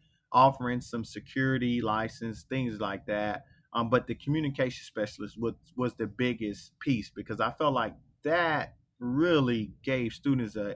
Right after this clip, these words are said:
edge in terms of entering the workforce and, you know, really putting them ahead of the game in terms of ex-, experiences and actual pouring into their lives.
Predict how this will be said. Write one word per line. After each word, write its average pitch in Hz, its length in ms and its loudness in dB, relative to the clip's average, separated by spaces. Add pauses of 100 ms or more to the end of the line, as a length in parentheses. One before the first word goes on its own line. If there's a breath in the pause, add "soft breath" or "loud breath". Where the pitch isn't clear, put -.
edge 123 360 0
in 104 140 -4
terms 117 340 -4
of 95 160 -8
entering 127 360 2
the 101 80 -6
workforce 107 840 0 (460 soft breath)
and, 104 400 -4
you 110 140 -8
know, 92 300 -10 (160)
really 135 260 4
putting 175 260 0
them 110 160 0
ahead 127 320 -2
of 107 80 -6
the 92 80 -12
game 120 460 -4
in 104 100 -6
terms 110 360 -6
of 92 60 -10 (100)
ex-, - 260 -20
experiences 117 920 -6 (360)
and 143 380 0
actual 110 640 -4 (640 soft breath)
pouring 143 280 4
into 113 200 -2
their 104 160 0
lives. 101 640 0